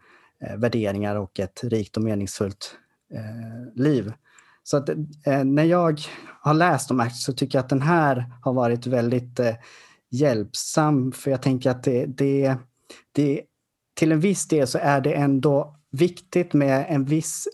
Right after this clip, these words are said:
insikt hos, hos patienterna för att också kunna öppna upp sig för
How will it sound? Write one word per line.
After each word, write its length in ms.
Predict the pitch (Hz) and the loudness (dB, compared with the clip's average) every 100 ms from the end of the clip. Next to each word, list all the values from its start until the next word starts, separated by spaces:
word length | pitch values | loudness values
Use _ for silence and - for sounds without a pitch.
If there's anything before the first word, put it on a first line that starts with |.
| - | 2
insikt 560 | 165 127 120 165 151 | 4 4 0 -2 -4
hos, 300 | - - - - | -10 -18 -20 -2
hos 320 | 175 165 - | 0 0 0
patienterna 600 | 147 - 123 113 - 120 | -2 2 0 0 -2 -2
för 200 | 120 131 | 0 0
att 180 | 120 123 | 0 -2
också 220 | 120 120 | -4 -4
kunna 320 | - 123 123 | 0 0 0
öppna 320 | 131 123 135 | -2 -2 -2
upp 160 | 143 151 | -2 -4
sig 200 | - 131 | -2 -2
för 380 | 127 123 120 | 2 2 2